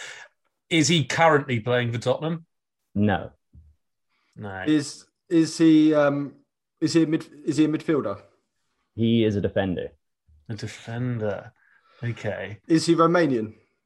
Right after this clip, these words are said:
Speaker 2: <laughs> Barty's got the first one.
Speaker 1: Oh,
Speaker 3: <laughs>
Speaker 1: God, that's imp-, yeah, yeah, yeah, nice.
Speaker 2: Go on, go on then,
Speaker 3: Vlad,
Speaker 2: Barty.
Speaker 3: Vlad Kiric is, no?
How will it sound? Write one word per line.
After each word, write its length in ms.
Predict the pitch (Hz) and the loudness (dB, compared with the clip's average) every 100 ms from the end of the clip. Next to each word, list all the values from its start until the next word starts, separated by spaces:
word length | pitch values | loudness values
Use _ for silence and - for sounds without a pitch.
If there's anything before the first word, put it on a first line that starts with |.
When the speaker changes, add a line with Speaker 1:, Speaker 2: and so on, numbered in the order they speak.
| _ _ _ - | _ _ _ -4
Speaker 2:
<laughs> 560 | 131 - 131 - 127 107 _ _ _ _ | -2 0 0 2 0 0 _ _ _ _
Barty's 280 | 120 127 117 | 4 4 4
got 180 | 113 104 | 2 -2
the 60 | 98 | -4
first 260 | 101 90 | -4 -4
one. 180 | 90 90 | -8 2
Speaker 1:
Oh, 300 | 147 185 131 104 - | 6 6 6 0 -2
Speaker 3:
<laughs> 220 | 139 233 | 2 6
Speaker 1:
God, 540 | 247 185 - 202 165 | 6 4 6 6 6
that's 220 | 180 208 | 4 4
imp-, 160 | 175 151 | 2 2
yeah, 220 | 170 151 | 4 6
yeah, 280 | 139 139 127 113 | 6 6 2 0
yeah, 120 | 127 110 123 | -4 -4 -4
nice. 500 | 120 139 104 - - | -2 0 -2 -8 4
Speaker 2:
Go 140 | 135 | 6
on, 140 | 123 127 | 6 6
go 140 | 123 | 6
on 80 | 113 | 6
then, 160 | - 101 | 4 2
Speaker 3:
Vlad, 40 | |
Speaker 2:
Barty. 240 | 95 98 | 0 -2
Speaker 3:
Vlad 400 | 131 151 175 156 | -4 0 2 2
Kiric 380 | - 190 156 - | 4 4 4 0
is, 140 | 127 123 | -6 -2
no? 220 | 156 | -4